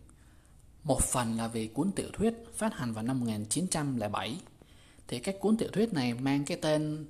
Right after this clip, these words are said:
rõ ràng luôn, thứ sáu ngày mười ba, à, của nhà văn tên là Thomas W Lawson,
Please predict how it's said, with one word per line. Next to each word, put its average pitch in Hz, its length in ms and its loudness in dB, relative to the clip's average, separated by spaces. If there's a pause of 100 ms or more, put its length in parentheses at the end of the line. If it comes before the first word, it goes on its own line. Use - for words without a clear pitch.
(840)
rõ 110 160 0
ràng 131 260 0
luôn, 143 300 0
thứ 175 120 -2
sáu 170 180 2
ngày 175 120 0
mười 123 140 0
ba, 135 300 2 (920)
à, 123 340 -2
của 113 120 0
nhà 113 180 2
văn 131 240 2
tên 139 180 4
là 113 160 2
Thomas 147 540 4 (280)
W 147 640 4
Lawson, 143 540 4